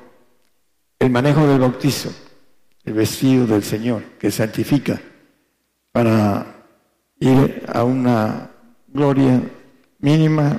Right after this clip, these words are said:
de una eternidad. En el seis quince de Gálatas, por favor. "Porque en Cristo Jesús ni la circuncisión vale nada, ni la incircuncisión, sino la nueva criatura".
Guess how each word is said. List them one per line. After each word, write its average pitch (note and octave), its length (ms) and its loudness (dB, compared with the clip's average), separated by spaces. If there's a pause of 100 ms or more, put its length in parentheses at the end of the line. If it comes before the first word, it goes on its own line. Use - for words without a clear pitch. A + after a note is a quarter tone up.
de B2 120 2
una B2+ 180 2
eternidad. G#2+ 600 0 (1900)
En A#2 140 0
el A2+ 680 0 (400)
seis D3 320 0
quince D#3+ 640 0 (320)
de A#2 220 2
Gálatas, B2+ 640 -2
por - 120 -8
favor. B2 280 -4 (1500)
"Porque C3+ 200 2
en C3+ 100 4
Cristo F3 440 2
Jesús D#3+ 380 2
ni E3 120 4
la C3+ 160 2
circuncisión B2+ 720 0
vale D3+ 240 2
nada, C#3 580 0 (360)
ni B2 100 2
la A#2 80 6
incircuncisión, A#2+ 800 0
sino B2 300 -4
la A2+ 100 2
nueva A#2 220 0
criatura". C#3+ 460 0